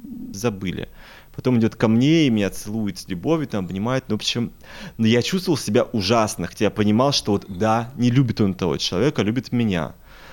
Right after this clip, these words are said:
Но то, что у него есть какой-то, пусть, э, редкий контакт физически с этим человеком, меня убивало.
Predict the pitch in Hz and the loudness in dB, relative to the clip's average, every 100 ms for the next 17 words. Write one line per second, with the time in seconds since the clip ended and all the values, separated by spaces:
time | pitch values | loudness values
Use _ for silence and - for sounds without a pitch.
0 | - 113 123 120 156 143 - 113 110 123 | -4 2 4 6 4 4 0 0 2 2
1 | 123 120 120 104 - - - 107 107 104 | 2 2 2 0 -2 -12 -6 0 0 -2
2 | - 110 - - 101 98 - 104 104 - | -4 -4 -4 -2 2 2 2 0 -2 -4
3 | - - 139 95 131 170 - 113 101 - | -8 -6 -4 0 0 0 -4 -4 -4 -6
4 | - 104 - 90 98 95 107 123 - 107 | -4 -4 -2 -2 -2 -2 0 -2 -4 -4
5 | 90 80 - | -2 -2 -2